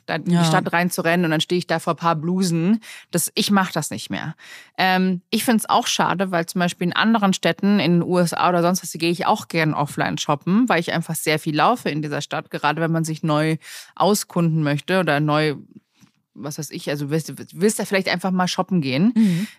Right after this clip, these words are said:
Speaker 1: Ähm, ich hab das früher super gerne gemacht, bin aber mittlerweile echt so, okay, nee, außer natürlich, ich bin im Urlaub, dann gehe ich auch gern shoppen. Ähm, ansonsten online shoppen. Und da hatte ich ja damals gesagt,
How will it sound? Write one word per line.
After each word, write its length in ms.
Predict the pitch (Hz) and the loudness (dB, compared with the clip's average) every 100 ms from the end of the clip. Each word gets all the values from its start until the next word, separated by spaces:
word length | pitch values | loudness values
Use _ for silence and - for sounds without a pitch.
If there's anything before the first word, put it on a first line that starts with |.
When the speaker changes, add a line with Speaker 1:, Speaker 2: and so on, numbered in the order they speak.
| - | -2
Speaker 1:
Ähm, 640 | 180 185 180 185 180 165 _ _ _ _ - | 2 4 4 2 -2 -4 _ _ _ _ -10
ich 120 | 208 | -4
hab 80 | 202 | -2
das 100 | 196 | -2
früher 260 | 233 247 | 2 2
super 240 | 233 226 220 | 2 0 2
gerne 220 | 220 208 | 2 2
gemacht, 400 | 208 214 214 - | 2 0 0 0
bin 240 | 202 220 | 2 4
aber 160 | 220 185 | 4 4
mittlerweile 480 | 180 180 185 175 165 | 2 2 2 2 2
echt 240 | 160 - | -2 -2
so, 80 | 160 | -8
okay, 260 | 147 160 | -6 -4
nee, 300 | 151 165 214 | 0 2 2
außer 300 | - 160 170 | 2 -2 -2
natürlich, 320 | 165 147 156 147 | -2 -4 -6 -8
ich 60 | |
bin 120 | 139 | -8
im 100 | 131 | -8
Urlaub, 360 | - 117 131 - | -6 -4 -4 -6
dann 160 | 123 135 | -6 -4
gehe 100 | 131 | -6
ich 160 | - | -6
auch 160 | - - | -12 -14
gern 220 | - - | -14 -12
shoppen. 400 | - - 90 143 - - - - _ - | -12 -14 -14 -18 -20 -20 -20 -20 _ -12
Ähm, 220 | 156 143 | -8 -8
ansonsten 380 | - 147 147 - | -8 -6 -8 -8
online 320 | - 131 131 | -10 -8 -8
shoppen. 460 | 147 139 - 202 202 _ _ _ _ _ _ - | -8 -10 -2 -2 -2 _ _ _ _ _ _ -10
Und 140 | - 160 | -4 0
da 100 | 160 | 0
hatte 140 | 180 | 0
ich 80 | 175 | -4
ja 60 | 160 | -2
damals 280 | 160 170 | 0 -2
gesagt, 480 | - 156 151 214 - | -4 0 2 2 0